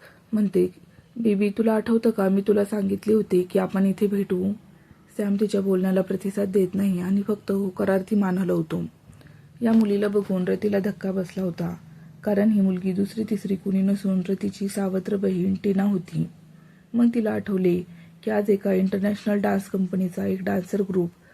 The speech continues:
परफॉर्म करायला आला होता आणि पाच वर्षापूर्वी त्या ग्रुपमध्ये टीनाची निवड झाली होती.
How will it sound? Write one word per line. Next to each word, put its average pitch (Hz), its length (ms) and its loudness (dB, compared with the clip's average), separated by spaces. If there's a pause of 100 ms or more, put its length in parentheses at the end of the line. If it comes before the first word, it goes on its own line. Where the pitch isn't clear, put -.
(200)
परफॉर्म 214 280 0
करायला 196 380 0
आला 185 160 0
होता 180 400 -2 (200)
आणि 202 160 0
पाच 214 340 -4
वर्षापूर्वी 190 600 -2
त्या 190 180 -2
ग्रुपमध्ये 196 640 0 (420)
टीनाची 208 380 2
निवड 196 320 2
झाली 196 240 0
होती. 175 340 -4